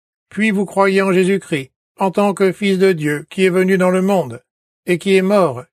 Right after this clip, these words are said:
qui a payé le prix de votre péché, et qui est ressuscité pour votre justification.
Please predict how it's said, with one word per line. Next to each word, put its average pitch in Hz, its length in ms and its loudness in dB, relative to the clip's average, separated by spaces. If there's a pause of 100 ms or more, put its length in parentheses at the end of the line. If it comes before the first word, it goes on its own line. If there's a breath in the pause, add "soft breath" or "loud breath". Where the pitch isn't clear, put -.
qui 185 160 0
a 170 60 2
payé 190 260 0
le 185 120 0
prix 202 260 -4
de 180 80 2
votre 185 320 0
péché, 165 520 -4 (300)
et 190 160 2
qui 202 100 -2
est 190 60 4
ressuscité 185 720 -2
pour 170 180 0
votre 175 320 2
justification. 175 960 -2